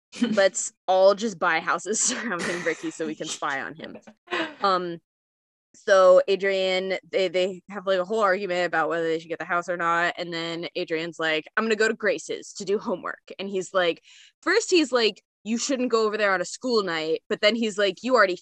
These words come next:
Speaker 2: finished all your homework." And I'm like, if she already finished her homework, like, why
Speaker 1: And
Speaker 2: can't she
Speaker 1: she
Speaker 2: just
Speaker 1: can
Speaker 2: go
Speaker 1: go
Speaker 2: hang out
Speaker 1: ha-,
Speaker 2: with her
Speaker 1: yeah.
Speaker 2: Yeah.
Speaker 1: Yeah.
Speaker 2: I, I, whatever. But the, the, the, the trick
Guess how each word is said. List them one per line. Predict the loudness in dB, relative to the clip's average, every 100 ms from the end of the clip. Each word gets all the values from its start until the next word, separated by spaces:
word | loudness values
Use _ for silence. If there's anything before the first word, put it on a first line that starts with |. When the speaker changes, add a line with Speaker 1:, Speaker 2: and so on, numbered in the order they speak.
| _
Speaker 2:
finished | -2 -2 -2 -2
all | 0
your | 0 -2
homework." | -4 -6 -6 -8 -8
And | -6
I'm |
like, | -4 -4
if | -6
she | -2
already | 2 2 2
finished | -2 -4 -4 -4
her | -4
homework, | -4 -6 -6 -8 -6
like, | -6 -6
why | -2 0
Speaker 1:
And | 0
Speaker 2:
can't | -2 -2
she | -2 0
Speaker 1:
she |
Speaker 2:
just | 2
Speaker 1:
can | 4
Speaker 2:
go | 4
Speaker 1:
go | 2
Speaker 2:
hang | 2
out |
Speaker 1:
ha-, | -2
Speaker 2:
with | -2
her | -6
Speaker 1:
yeah. | 0 2 2 -2 -8 _ _
Speaker 2:
Yeah. | -2 -2 -4 -8 _ -12
Speaker 1:
Yeah. | -8 -8 -8 -4
Speaker 2:
I, | -4 -6 -20 _ -20 _ _ 2
I, | 2 0
whatever. | -2 2 2 0 -4 _ _ 4
But | 4 2
the, | -10 2 4 4
the, | 4 8 8 8
the, | 6 6 4
the | -2
trick | -2 -2